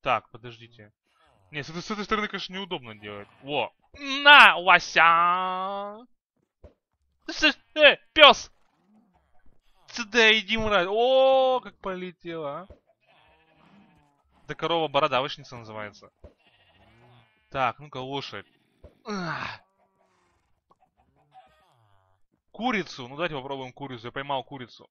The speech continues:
на удочку. Ох ты, тварь, а!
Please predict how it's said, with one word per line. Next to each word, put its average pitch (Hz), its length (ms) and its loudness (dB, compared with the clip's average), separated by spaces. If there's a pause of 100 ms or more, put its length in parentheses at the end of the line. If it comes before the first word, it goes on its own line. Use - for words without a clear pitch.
(120)
на 139 140 -6
удочку. 123 500 -14 (160)
Ох 185 540 -4
ты, 139 120 -14
тварь, 135 540 -10
а! 151 220 -10